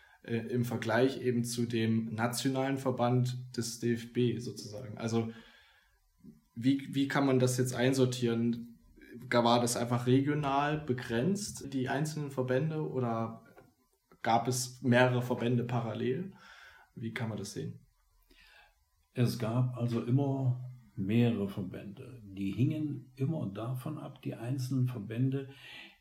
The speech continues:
Speaker 2: wie die politische Struktur war. Also zum Beispiel für Mitteldeutschland, das waren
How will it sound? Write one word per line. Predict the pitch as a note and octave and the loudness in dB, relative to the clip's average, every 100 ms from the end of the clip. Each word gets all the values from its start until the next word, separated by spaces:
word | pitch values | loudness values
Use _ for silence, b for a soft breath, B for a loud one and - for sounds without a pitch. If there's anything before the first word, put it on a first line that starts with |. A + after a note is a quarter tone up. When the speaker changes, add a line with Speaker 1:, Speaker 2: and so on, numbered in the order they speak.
| - | -8
Speaker 2:
wie | G2+ A#2+ | -2 0
die | A#2 | 0
politische | - A#2+ B2+ E3+ D3+ B2 G2 | 2 4 4 2 -2 -2 -4
Struktur | - - G2 - - A2 F#2 E2 - - | -6 -6 -6 -6 -4 -2 -2 -4 -12 -10
war. | F#2+ F2 F2 - _ _ | -8 -8 -10 -20 _ _
Also | - A2 A2 | -6 -4 -4
zum | - B2 B2 | 2 2 4
Beispiel | B2 B2 B2+ - C3 C3 B2+ B B B B | 0 -2 -4 -2 0 0 -2 B B B B
für | - G#2+ F#2+ | -4 -2 0
Mitteldeutschland, | G2 B2+ C#3+ C3+ C3+ - C#3 C#3 B2 | 2 4 4 0 -2 -4 -4 -4 -4
das | G2+ A2+ | -6 -6
waren | G#2+ A2 | -6 -6